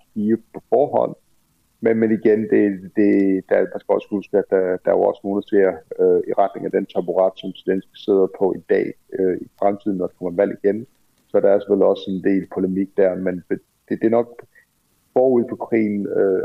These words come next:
og den måde, det bliver håndteret, at, øh, hvor man ser mest kritik. Og det er noget, der er blevet... Ja, det, jeg, jeg har primært observeret det siden juli, øh, at de her stemmer, de er kommet frem. Men det, det er igen et fortal, øh, som jeg hører, øh,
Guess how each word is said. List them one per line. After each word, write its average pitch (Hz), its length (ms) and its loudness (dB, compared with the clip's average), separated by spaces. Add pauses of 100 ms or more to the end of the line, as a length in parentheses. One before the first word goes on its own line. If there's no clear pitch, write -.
og 92 300 0
den 107 180 0
måde, 98 160 2
det 101 100 -4
bliver 92 120 -4
håndteret, - 520 -2 (160)
at, 95 320 -2
øh, 92 120 0
hvor 98 120 0
man 95 120 -8
ser - 180 -2
mest 98 340 -4
kritik. 95 440 -8 (200)
Og 95 120 -2
det 101 80 2
er 101 40 0
noget, 98 220 4
der 98 160 4
er 92 360 2 (920)
blevet... 95 340 4 (680)
Ja, - 160 -14 (280)
det, 98 280 -4
jeg, 107 140 -2
jeg 113 80 2
har - 200 -2
primært 127 260 2
observeret 107 480 2
det 101 120 0
siden 107 280 -2
juli, 101 520 -2 (140)
øh, 95 220 4 (100)
at 92 180 0
de 101 60 -6
her 98 120 -2
stemmer, 101 280 0
de 95 140 -2
er 92 40 -4
kommet 90 220 -8 (100)
frem. 95 200 -2 (520)
Men 101 120 -2
det, 104 200 0
det 104 80 2
er 98 40 0
igen 98 260 0
et - 160 -4
fortal, 98 480 2 (240)
øh, 92 260 2
som 101 140 -8
jeg 92 160 2
hører, 92 560 2
øh, 90 560 -2